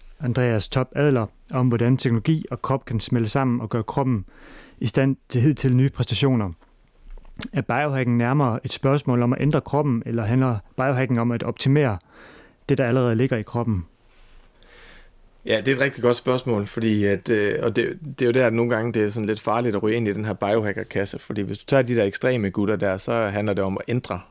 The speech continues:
Speaker 2: det der i kroppen, ikke? Øh, for mig, der handler det om at, at forstå de der helt basale, øh, mekanismer, der er i kroppen, og så arbejde hen imod, hvor, hvor, øh, hvordan vi kan optimere det,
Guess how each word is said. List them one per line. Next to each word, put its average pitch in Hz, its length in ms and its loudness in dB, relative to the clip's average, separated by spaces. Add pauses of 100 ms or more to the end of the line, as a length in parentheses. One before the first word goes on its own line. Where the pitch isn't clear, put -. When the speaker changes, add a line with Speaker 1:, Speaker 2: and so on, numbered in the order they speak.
(260)
Speaker 2:
det 110 100 -4
der - 80 -4
i - 80 -6
kroppen, - 340 -8
ikke? 117 120 -6 (540)
Øh, 104 200 -2
for 113 120 -4
mig, 117 220 2
der 127 60 2
handler 110 240 0
det 104 100 0
om 104 320 -2
at, 95 160 -4 (360)
at - 120 -8
forstå - 760 -2
de 147 100 -6
der 123 140 0
helt 117 300 0
basale, 104 640 -2
øh, 98 360 -4
mekanismer, 107 640 -2
der 98 80 0
er 123 180 -2
i 127 60 -2
kroppen, 113 460 -4 (500)
og 113 220 -4
så 117 100 0
arbejde 104 340 0
hen 127 160 0
imod, 107 380 0
hvor, - 340 -4
hvor, 101 380 0
øh, 87 260 -4
hvordan 107 280 -2
vi 113 40 -2
kan 101 140 -6
optimere 110 380 0
det, 107 240 0